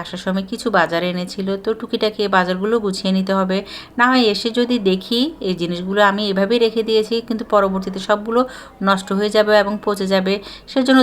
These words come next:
ধনিয়া পাতাগুলোকে আমি ভালোভাবে পরিষ্কার করে মুছে শুকিয়ে তারপরে আমি এখানে এই বক্সের মধ্যে রেখে দিচ্ছি। মাঝে মাঝে তো চিন্তা করি আমরা নারীরা আসলে এক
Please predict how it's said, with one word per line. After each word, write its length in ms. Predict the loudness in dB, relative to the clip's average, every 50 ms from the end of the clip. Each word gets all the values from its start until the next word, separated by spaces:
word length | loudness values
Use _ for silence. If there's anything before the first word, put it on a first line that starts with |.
| 4
ধনিয়া 240 | 2 0 2 2 2 4
পাতাগুলোকে 640 | 2 4 4 2 2 2 0 0 0 0 0 0 2 2 4 2 2
আমি 160 | 0 0 -4 -6 -4 -2
ভালোভাবে 480 | 0 0 2 2 2 0 2 2 2 2 2 0 -4 -12 -20 -18 -8 0 0
পরিষ্কার 380 | 2 2 2 0 0 0 0 0 0
করে 200 | -2 0 0 0 0 0 0 0
মুছে 400 | 0 -2 -2 -4 -4 0 2 4 4 2
শুকিয়ে 540 | 0 -2 -8 -8 -6 -2 0 2 2 4 2 0 0 2
তারপরে 420 | 2 2 2 2 -2 0 2 2 2 2 2
আমি 140 | 0 -2 -2 -4 -6 -10 -20 -20 -14 -10 -8
এখানে 380 | -4 0 0 0 2 0 -2 -4 -4 -4 -2 -2
এই 80 | -2 -2 -2 0 2
বক্সের 340 | 2 2 0 -2 -6 -4
মধ্যে 260 | -4 -4 -4 -2 -2 -2
রেখে 260 | -2 -2 -2 -2 -2 -2
দিচ্ছি। 340 | -2 -4 -6 -8 -6 -4 -2 -2 -2 -4 -8 -16 -20 -20 -20 -20 -20 -20 -20 -20 _ -20 _ -20 -20 -20 -20 -20 -20 -20 -20 -20 -20 -20 -20 -20 -20 -20 -20 -20 -20 -20 -20 -20 -20 -20 -20 -20 -20 -20 _ _ _ -20 -12 -6 -2 2
মাঝে 220 | 2 2 2 4 4 4
মাঝে 160 | 4 4 2 -2 -4
তো 40 | -4 -2 -2
চিন্তা 220 | -2 0 0 0
করি 300 | 0 2 2 2 2 2 0 -2 -4 -8 -6 -2
আমরা 280 | 0 0 2 2 2 2 4
নারীরা 280 | 4 2 2 2 2 0 0
আসলে 200 | 0 -2 -2 0 0
এক 100 | 0